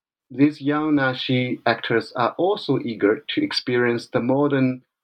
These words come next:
outside world. So they often told me, for instance, that they dream of working in cities like Beijing and Shanghai, or one day they can travel to Paris for honeymoon or vacations, li-, just like,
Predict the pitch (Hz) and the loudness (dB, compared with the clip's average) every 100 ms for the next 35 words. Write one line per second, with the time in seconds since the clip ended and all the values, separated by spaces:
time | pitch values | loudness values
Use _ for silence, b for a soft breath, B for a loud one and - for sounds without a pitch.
0 | _ 120 123 - 101 85 - _ - 90 | _ 2 2 0 -2 -2 -6 _ -6 0
1 | 80 67 - - _ _ _ _ _ - | 2 2 -4 -12 _ _ _ _ _ -18
2 | - _ _ _ _ _ - 139 135 165 | -18 _ _ _ _ _ -6 -2 2 0
3 | - 117 - 143 139 101 - 90 90 - | 0 -6 -2 2 2 2 0 0 0 0
4 | 98 98 120 117 110 - 165 180 185 175 | 0 2 2 0 0 -2 0 0 0 -4
5 | 147 - 127 127 - 135 147 143 143 139 | -2 2 2 2 -4 0 2 0 -2 -2
6 | 120 - 139 120 107 98 - 92 87 - | -2 0 0 0 0 -2 0 0 0 0
7 | 113 113 - 90 - 82 78 135 120 - | 2 2 0 -2 0 -2 2 2 0 -4
8 | - 214 123 82 87 117 185 _ _ _ | -4 0 0 0 0 0 -2 _ _ _
9 | _ - 120 120 110 - 139 127 120 - | _ -6 -4 0 -2 0 2 2 0 0
10 | - - 151 120 - - - _ - - | -4 -2 0 0 -4 -14 -20 _ -8 -2
11 | 117 131 120 104 90 90 - _ _ _ | 0 2 2 2 -2 -6 -10 _ _ _
12 | 107 - - 120 104 - - - - _ | 2 2 0 2 2 2 -6 -12 -20 _
13 | _ _ _ 101 98 117 - 95 85 | _ _ _ -2 0 0 0 0 0